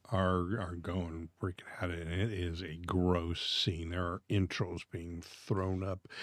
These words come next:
into the air, and they're not even hitting the ground before one of the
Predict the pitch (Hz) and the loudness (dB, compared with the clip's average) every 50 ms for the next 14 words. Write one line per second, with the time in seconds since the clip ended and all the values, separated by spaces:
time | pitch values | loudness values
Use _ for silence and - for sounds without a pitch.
0 | - - - _ 147 110 98 92 92 95 90 - - 113 98 90 90 87 95 98 | -10 -12 -2 _ 4 6 6 6 4 4 2 2 0 0 0 0 0 2 2 4
1 | 92 92 92 90 87 98 107 110 101 90 92 95 90 92 87 92 107 110 95 92 | 4 4 4 4 4 6 6 6 6 6 2 2 0 0 2 4 4 4 4 0
2 | 92 85 90 98 101 101 98 92 87 - - 107 95 95 101 101 98 98 92 92 | -2 2 4 6 6 6 4 2 0 0 2 2 4 4 2 2 2 0 0 -2
3 | 92 95 | -4 -6